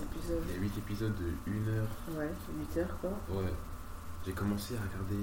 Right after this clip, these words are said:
Speaker 2: euh, les deux premiers épisodes un jour à deux heures du matin, je me suis
Speaker 1: Mhm.
Speaker 2: endormi. Le lendemain, oh là là, j'ai tout regardé.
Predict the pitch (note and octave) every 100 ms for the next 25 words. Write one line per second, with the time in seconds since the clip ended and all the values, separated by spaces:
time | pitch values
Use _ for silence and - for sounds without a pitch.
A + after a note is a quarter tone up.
0 | F#2+ F#2 F2+ F2+ F2+ G2+ G#2 G2+ G2+ G2+
1 | G2+ F#2 - - - G2 G2 G2 F#2+ F#2+
2 | F#2+ G2 G2 F#2+ G2+ G#2 F3 - F#3 G2+
3 | G#2 - - - - - - - - -
4 | E2 F2 F2+ F#2 F2 E2 D#2 - - A2+
5 | F#2+ E2+ D#2 F#2 F#2+ F2 E2 E2 E2 -
6 | - - A#2 A2 G2 F2+ F#2